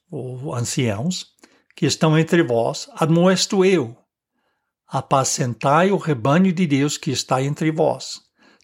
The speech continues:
tendo cuidado dele não por força, mas voluntariamente,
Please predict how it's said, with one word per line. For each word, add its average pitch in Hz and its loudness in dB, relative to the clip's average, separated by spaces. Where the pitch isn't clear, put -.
tendo 170 4
cuidado 170 0
dele 147 0
não 170 0
por - -4
força, 185 0
mas 170 0
voluntariamente, 180 0